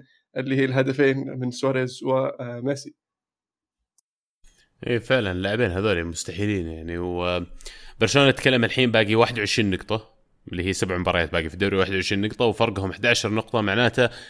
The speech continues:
Speaker 2: لازم يجيبون احدعشر نقطة بس عشان يضمنون الدوري حسابيًا. يعني تتكلم عن من أص-، من السبع مباريات هذه لو يفوزون أربعة ما عليهم من وش يصير مع غيرهم يحسمون الدوري. هذا طبعًا إذا خسر أتلتي في الجولات الجاية يمكن يحسمونها بشكل أبكر. أم،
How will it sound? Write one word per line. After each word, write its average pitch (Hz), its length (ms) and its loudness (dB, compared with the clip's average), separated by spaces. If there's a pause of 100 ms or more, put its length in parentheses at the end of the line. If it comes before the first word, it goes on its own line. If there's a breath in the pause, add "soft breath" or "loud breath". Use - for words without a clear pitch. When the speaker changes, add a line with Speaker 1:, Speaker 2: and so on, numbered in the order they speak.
(100)
Speaker 2:
لازم 127 540 6
يجيبون 107 300 0
احدعشر 127 440 0
نقطة 117 300 -2
بس - 460 0
عشان 101 220 0
يضمنون 98 480 2
الدوري 90 300 0
حسابيًا. 101 520 0
يعني 98 240 0
تتكلم 110 480 0
عن 90 200 2
من 92 120 -2
أص-، - 200 -6
من 113 80 -2
السبع 120 340 2
مباريات 107 360 2
هذه 104 240 2 (320 loud breath)
لو 110 120 8
يفوزون 131 380 4
أربعة 123 340 4
ما 127 120 6
عليهم 98 460 4
من 82 140 -4
وش 80 200 -6
يصير 92 280 -2
مع 82 100 -4
غيرهم 104 420 0 (440 loud breath)
يحسمون 95 500 0
الدوري. 82 380 -2
هذا 92 120 -2
طبعًا 92 280 0
إذا 90 100 2
خسر - 400 -2
أتلتي 92 400 -2
في 82 80 -6
الجولات 85 500 -2
الجاية 107 340 2
يمكن 92 200 -2
يحسمونها 90 460 -2
بشكل 92 320 -4
أبكر. 117 360 -4 (540 loud breath)
أم، 92 420 0